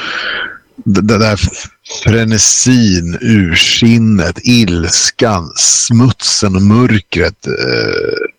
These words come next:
blandas med det vackra, spröda, insiktsfulla och vemodiga. Jag tycker han fångar alltihopa på ett sånt väldigt bra sätt. Eh,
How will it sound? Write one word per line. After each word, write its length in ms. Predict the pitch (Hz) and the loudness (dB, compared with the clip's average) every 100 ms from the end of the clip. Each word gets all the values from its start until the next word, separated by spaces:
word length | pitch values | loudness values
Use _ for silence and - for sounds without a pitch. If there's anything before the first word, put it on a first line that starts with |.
| _ _ _ _ | _ _ _ _
blandas 840 | 101 101 95 85 87 101 104 - - | -2 0 0 -2 0 2 0 -2 -2
med 160 | 87 82 | -4 -2
det 280 | 82 - 73 | -2 -4 -6
vackra, 800 | 85 92 95 - _ - 92 87 | -4 -4 -4 -6 _ -2 0 0
spröda, 1080 | - - - 101 90 82 82 90 82 82 - _ _ _ _ _ _ | -2 -2 -2 0 0 0 -2 0 0 0 -6 _ _ _ _ _ _
insiktsfulla 1080 | - 110 85 78 90 87 - - 104 95 85 | 0 0 0 -4 -4 -4 -4 0 2 2 0
och 180 | 78 85 | 0 0
vemodiga. 680 | 107 87 87 127 117 60 107 - - - - - - - - - - | 0 0 0 0 0 -2 -4 -8 -16 -14 -12 -10 -12 -14 -18 -12 -12
Jag 80 | - _ - | -12 _ -2
tycker 380 | 101 - - 98 | -2 -2 -2 0
han 280 | 95 92 | 2 0
fångar 880 | 90 - - 135 123 85 90 127 117 64 - - | -4 -12 -4 0 0 0 0 0 0 -4 -6 -2
alltihopa 1000 | 90 82 - 110 113 151 - _ 65 - | 0 0 -2 0 4 2 0 _ -6 -4
på 100 | - | -6
ett 100 | 65 | -6
sånt 280 | - 62 - | -6 -8 -4
väldigt 460 | 90 87 - - - | -2 -2 -4 -8 -4
bra 220 | 57 - | -4 -2
sätt. 480 | - - - _ - _ - - - - - - | -4 -4 -6 _ -20 _ -20 -20 -18 -20 -20 -8
Eh, 500 | - 53 55 52 50 | -4 -2 -2 -2 -4